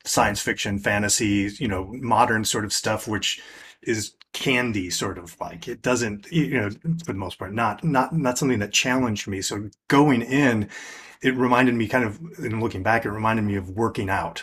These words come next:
you know, like, when you're starting exercise, and at first it's just painful and exhausting, but if you just do it little bits and little bit,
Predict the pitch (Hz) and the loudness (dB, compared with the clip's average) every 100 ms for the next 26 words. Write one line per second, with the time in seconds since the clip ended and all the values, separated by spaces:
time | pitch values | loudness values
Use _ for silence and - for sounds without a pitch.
0 | - 175 151 113 101 95 90 113 110 98 | -8 -2 0 0 -2 -6 -6 -4 -2 -2
1 | - 120 107 107 - 117 - 117 107 95 | -2 0 0 0 0 0 2 0 0 -2
2 | 95 95 98 98 95 - - - - - | -2 -2 -4 -6 -6 -12 -20 -20 -10 -4
3 | 120 - 147 - 113 - 101 - _ - | 0 4 4 2 -2 -4 -4 -8 _ -12
4 | - 120 120 123 107 98 92 101 - 101 | -2 0 0 0 -2 -2 -6 -6 -4 -2
5 | - 117 117 117 - 101 98 101 98 113 | 0 2 2 2 0 -2 -4 -4 -4 -4
6 | 110 98 117 117 113 107 98 110 107 - | -4 0 2 2 0 -2 0 0 0 -2
7 | 104 104 110 92 110 107 | -4 -4 -4 0 0 -2